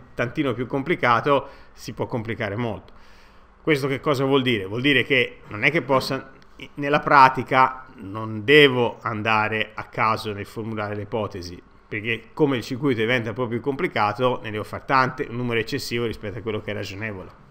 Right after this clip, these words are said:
E quindi bisogna che mi faccia guidare dal, dalla co-, dalla, come dire, consapevolezza di cos'è che deve fare quel circuito, di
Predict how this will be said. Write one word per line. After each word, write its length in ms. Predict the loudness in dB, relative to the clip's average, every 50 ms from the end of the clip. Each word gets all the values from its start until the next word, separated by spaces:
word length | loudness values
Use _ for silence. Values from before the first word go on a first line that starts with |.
| -18 -14
E 100 | -12 -8
quindi 260 | -4 -2 -2 -2 -2 -6 -10 -14 -20 -20 -20 -20 -20 -20 -20 -20 -14
bisogna 460 | -10 -6 2 4 4 4 4 2 0
che 160 | 0 0 0
mi 140 | 0 0 0
faccia 340 | 0 0 0 0 0 -2 0
guidare 840 | 2 4 6 8 8 8 8 6 6 6 6 4 4 0 -6 -16 -20 -20 -20 _ _ _ _ _ _ _ _ -20 -20 _
dal, 800 | -10 -2 2 6 6 6 6 4 2 0 0 -2 -2 -4 -6 -14 -20 -20 -20 -20 -20 -12
dalla 300 | -8 -6 -4 -4 -4 -6
co-, 180 | -6 -10 -12 -12 -14
dalla, 640 | -12 -12 -10 -8 -8 -8 -10 -10 -12 -14 -16 -18 -18
come 180 | -16 -14 -14 -12
dire, 140 | -12 -12 -12
consapevolezza 880 | -12 -12 -10 -10 -10 -8 -6 -6 -2 0 4 4 4 4 4 0 -4 -4
di 180 | -6 -6 -8
cos'è 320 | -8 -10 -6 -2 -2 -2 -2
che 120 | 0 -2
deve 140 | -2 -2 -2
fare 200 | -2 -4 -4 -4
quel 140 | -6 -8 -8
circuito, 440 | -8 -6 -2 0 0 0 0 -2 -4
di 120 | -4 -6